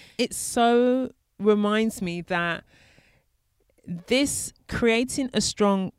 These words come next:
foundation is critical for success. Setting up the structures for success is as important, if not more than,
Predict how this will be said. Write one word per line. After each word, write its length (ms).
foundation 1120
is 200
critical 680
for 180
success. 720
Setting 420
up 180
the 60
structures 920
for 180
success 800
is 240
as 340
important, 840
if 200
not 300
more 720
than, 720